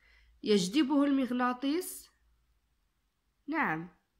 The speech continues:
بالنسبة للبلاستيك، هل هو موصل للكهرباء؟ لا. موصل للحرارة؟ لا. يجذبه المغناطيس؟ لا. إذا نترك الف-، آه، الخانات فارغة.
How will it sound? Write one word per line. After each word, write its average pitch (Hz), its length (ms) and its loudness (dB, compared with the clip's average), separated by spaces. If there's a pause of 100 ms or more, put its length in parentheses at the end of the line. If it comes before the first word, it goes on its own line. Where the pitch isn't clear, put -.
(680)
بالنسبة 262 400 0
للبلاستيك، 302 880 -4
هل 254 140 0
هو 311 180 2
موصل 320 340 -2
للكهرباء؟ 233 960 -2 (500)
لا. 202 580 0 (1120)
موصل 311 380 -4
للحرارة؟ 254 1040 -2 (200)
لا. 190 500 -4 (760)
يجذبه 285 500 2
المغناطيس؟ 240 880 -2 (220)
لا. 202 220 -2
إذا 233 180 -2
نترك 320 480 -2
الف-، 285 200 -6
آه، 226 720 -4 (260)
الخانات 254 560 -2
فارغة. 202 1000 -4